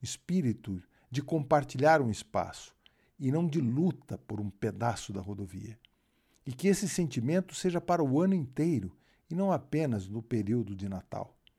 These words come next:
A rodovia deve ser um lugar de respeito e tolerância com o próximo.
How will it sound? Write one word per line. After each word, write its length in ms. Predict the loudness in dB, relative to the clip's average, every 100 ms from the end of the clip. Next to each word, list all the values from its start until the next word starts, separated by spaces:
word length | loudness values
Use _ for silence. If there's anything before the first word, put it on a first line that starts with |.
| _ _ _ _
A 60 | -4
rodovia 420 | -2 2 2 2
deve 180 | 2 0
ser 140 | -2
um 60 | -2
lugar 240 | 0 0
de 100 | 0
respeito 800 | -2 -2 -4 -4 0 0 -2 -10 -20 _ -10
e 60 | -6
tolerância 640 | 2 4 4 2 0 -4
com 140 | -4 -6
o 60 |
próximo. 520 | 0 2 4 0 -12